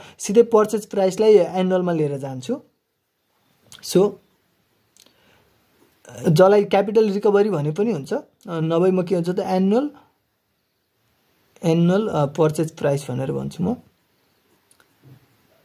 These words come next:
पर्चेज प्राइस जसको खासमा नाम चाहिँ के हो त? क्यापिटल रिकभरी हो। ठिक छ, अ, यसलाई म के भन्छु? अ, पैँतिस, तिन लाख पचास हजार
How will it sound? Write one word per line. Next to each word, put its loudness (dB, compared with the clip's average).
पर्चेज 0
प्राइस -2
जसको 0
खासमा -2
नाम 0
चाहिँ -4
के -4
हो -2
त? -4
क्यापिटल 0
रिकभरी 0
हो। -2
ठिक -6
छ, 2
अ, 2
यसलाई 4
म 4
के -4
भन्छु? 0
अ, -8
पैँतिस, -4
तिन 0
लाख 0
पचास -2
हजार -4